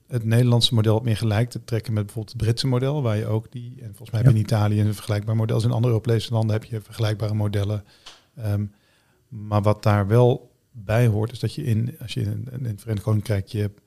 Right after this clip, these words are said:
Speaker 1: eh, ja, je, je deel drie, zeg maar, hebt gedaan, dus die beroepservaring
Speaker 2: Ja, ja.
Speaker 1: hebt gedaan, dat je daarmee ook die verantwoordelijkheid krijgt om een project uiteindelijk te tekenen. Dus een, een, een aannemer of een opdrachtgever kan niet meer onder de architect uit, omdat jij de enige bent die,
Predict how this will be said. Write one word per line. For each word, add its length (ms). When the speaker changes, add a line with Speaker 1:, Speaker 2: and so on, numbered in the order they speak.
Speaker 1:
eh, 100
ja, 120
je, 300
je 100
deel 160
drie, 220
zeg 140
maar, 120
hebt 140
gedaan, 300
dus 100
die 100
beroepservaring 480
Speaker 2:
Ja, 80
ja. 60
Speaker 1:
hebt 140
gedaan, 280
dat 140
je 80
daarmee 380
ook 220
die 100
verantwoordelijkheid 640
krijgt 340
om 100
een 100
project 520
uiteindelijk 460
te 100
tekenen. 340
Dus 220
een, 300
een, 260
een 180
aannemer 600
of 120
een 120
opdrachtgever 680
kan 220
niet 220
meer 180
onder 180
de 60
architect 440
uit, 180
omdat 220
jij 180
de 140
enige 340
bent 340
die, 240